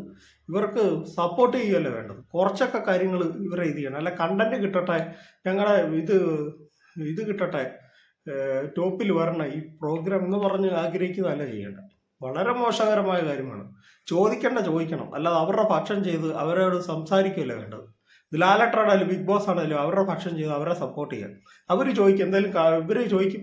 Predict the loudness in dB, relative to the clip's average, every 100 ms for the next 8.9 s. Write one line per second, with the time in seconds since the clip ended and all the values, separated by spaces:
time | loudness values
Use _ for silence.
0 | -10 -2 0 2 2 2 2 2 2 -2
1 | -4 -6 0 4 4 4 0 -4 -4 -4
2 | -6 -8 -2 -2 2 4 6 4 2 2
3 | 0 -2 0 0 2 2 0 -2 -2 -2
4 | -2 -2 -2 0 0 -4 -6 -8 -10 -14
5 | _ _ _ _ _ 2 4 6 4 2
6 | 0 2 2 2 0 -2 -4 -8 -12 -20
7 | _ _ _ _ _ 0 4 4 2 0
8 | -2 -2 -2 -2 0 0 2 2 2